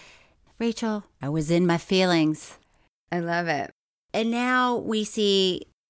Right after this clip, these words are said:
Speaker 1: Greg. Oh, okay, no, we haven't really talked about Greg, but we'll just touch on it.
Speaker 2: It's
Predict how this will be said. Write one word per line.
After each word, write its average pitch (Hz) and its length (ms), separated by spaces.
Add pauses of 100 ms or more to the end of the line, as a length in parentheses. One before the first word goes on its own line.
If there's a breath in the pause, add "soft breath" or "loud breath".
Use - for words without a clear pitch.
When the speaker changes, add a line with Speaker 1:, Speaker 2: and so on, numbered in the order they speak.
(180)
Speaker 1:
Greg. 202 640 (460)
Oh, 208 420
okay, 165 220
no, 131 120
we 143 100
haven't 202 240
really 196 160
talked 175 160
about 147 220
Greg, 120 220
but - 120
we'll 165 120
just 175 220
touch - 240
on 117 140
it. 80 120 (260 soft breath)
Speaker 2:
It's - 280